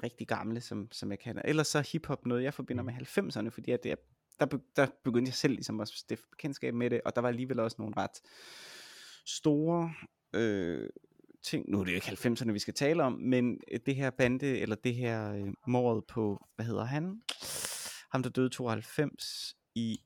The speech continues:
Speaker 1: L A, satte gang i rigtig meget, øh, øh, race...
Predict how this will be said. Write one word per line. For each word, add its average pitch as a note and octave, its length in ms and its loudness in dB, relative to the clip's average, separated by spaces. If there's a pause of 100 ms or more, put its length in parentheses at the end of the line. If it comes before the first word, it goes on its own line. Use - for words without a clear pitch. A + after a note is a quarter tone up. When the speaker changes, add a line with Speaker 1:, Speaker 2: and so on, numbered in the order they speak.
Speaker 1:
L B2 200 4
A, A#2 280 2 (1000)
satte A#2 380 0
gang A#2 400 -2
i A#2 100 -2
rigtig A#2+ 420 -2
meget, A2 440 0 (200)
øh, G#2+ 400 0 (840)
øh, - 240 -6 (160)
race... C#3+ 440 -2